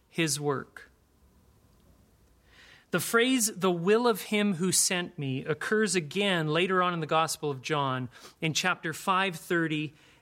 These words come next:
and chapter six thirty-eight. And it's one of the most important ideas of John's Christology. John trying to show us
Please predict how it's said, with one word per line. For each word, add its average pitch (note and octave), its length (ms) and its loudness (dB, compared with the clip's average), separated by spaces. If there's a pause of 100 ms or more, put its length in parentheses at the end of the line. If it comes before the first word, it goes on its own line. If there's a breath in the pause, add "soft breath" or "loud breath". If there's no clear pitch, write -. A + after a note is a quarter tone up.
and E3+ 160 2
chapter D#3+ 380 0
six - 520 0
thirty-eight. C#3+ 1000 -4 (920)
And F3 100 4
it's F3 160 0
one A#3+ 140 4
of G#3+ 60 2
the G#3 60 4
most G3+ 300 2
important B3+ 600 -2
ideas F#3 640 0
of C#3+ 180 -6
John's G3 400 2
Christology. E3+ 720 -2
John F3+ 420 2 (260 loud breath)
trying A3 260 0
to G3+ 100 -4
show A3+ 460 2
us C#3 480 -2